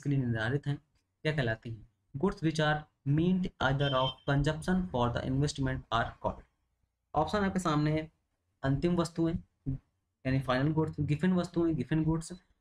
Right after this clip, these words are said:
निम्न स्तरीय वस्तुएं, inferior goods, मध्यवर्ती वस्तुएं। तो उन्हें हम क्या बोलें? उन्हें हम बोल देंगे अंतिम वस्तुएं। गिफिन वस्तुएं आपकी ऐसी वस्तु होती हैं जिनमें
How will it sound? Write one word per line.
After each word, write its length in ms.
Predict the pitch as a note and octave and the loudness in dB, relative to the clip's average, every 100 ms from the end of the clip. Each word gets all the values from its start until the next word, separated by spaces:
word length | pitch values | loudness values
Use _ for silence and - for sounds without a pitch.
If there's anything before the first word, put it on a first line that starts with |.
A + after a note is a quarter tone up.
| - | -4
निम्न 280 | E3+ G3 F#3 | 0 2 2
स्तरीय 260 | E3+ E3+ F3+ | 0 2 2
वस्तुएं, 500 | D#3+ - D#3+ E3 E3 - | 0 0 2 2 -2 -2
inferior 580 | C#3 C#3+ C#3+ E3 E3+ | 0 2 2 2 0
goods, 340 | D3+ D#3+ E3 - _ _ | 0 0 -2 -6 _ _
मध्यवर्ती 580 | D#3+ E3 D3 C#3 - - | 0 2 2 0 0 -2
वस्तुएं। 380 | C#3+ - A#2 A2+ - _ - | -4 -4 -6 -6 -8 _ -2
तो 60 | F#3+ | 2
उन्हें 180 | G3+ | 2
हम 60 | G3 | 2
क्या 140 | G3+ | 2
बोलें? 220 | G3 G3 F3+ | 2 4 4
उन्हें 200 | F3+ F#3 | 4 4
हम 140 | F#3 | 2
बोल 140 | D#3+ | 2
देंगे 360 | D#3 D#3+ F3 - | 2 2 0 -2
अंतिम 360 | D3 D3+ D3+ B2 | 0 2 2 2
वस्तुएं। 320 | G#2+ - _ _ _ _ _ _ _ _ _ _ _ - - _ _ - | 0 -6 _ _ _ _ _ _ _ _ _ _ _ -16 -16 _ _ -4
गिफिन 260 | C#3 D#3+ G3 | 0 2 2
वस्तुएं 320 | F#3 F#3+ F3+ | 2 2 0
आपकी 180 | E3+ E3 | 0 -2
ऐसी 200 | D3 E3+ | 0 -2
वस्तु 220 | D#3+ E3 | -2 -2
होती 220 | D3 F3+ | 0 0
हैं 100 | F3 | 0
जिनमें 360 | D3+ D#3 E3+ | 0 0 -2